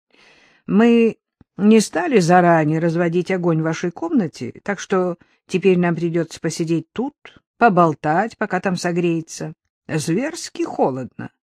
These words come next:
а ведь ещё только октябрь. Говорят, и зима будет ранней". По-видимому, подвал был не так уж глубок, ибо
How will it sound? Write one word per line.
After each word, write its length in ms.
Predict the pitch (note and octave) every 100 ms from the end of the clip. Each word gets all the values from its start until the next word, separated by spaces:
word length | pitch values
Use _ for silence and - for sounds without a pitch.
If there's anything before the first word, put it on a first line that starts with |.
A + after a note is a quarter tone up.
| _ _
а 100 | D#3+
ведь 220 | E3+ D#3+
ещё 240 | E3 - D#3+
только 320 | D#3 C#3+ D3
октябрь. 480 | - - A2 A#2 - _ _ _ _ _ -
Говорят, 460 | - F3 E3+ E3+ E3
и 40 |
зима 380 | D3+ D3 D3 F#3
будет 340 | D4 E4 C4+ D#3
ранней". 520 | B2+ A2 - - _ _ _ _ _ _ _ _ _ _ -
По-видимому, 680 | G#3 G3+ G3+ G3 F#3 F#3 _ _ -
подвал 420 | E3+ E3 E3+ D#3
был 280 | D3+ D#3+ D#3
не 180 | G3
так 400 | G3+ - C#3+ -
уж 240 | C3+ - -
глубок, 680 | C#3+ D3+ D#3+ D3 B3+ - - _ - -
ибо 300 | G#3+ G3 G3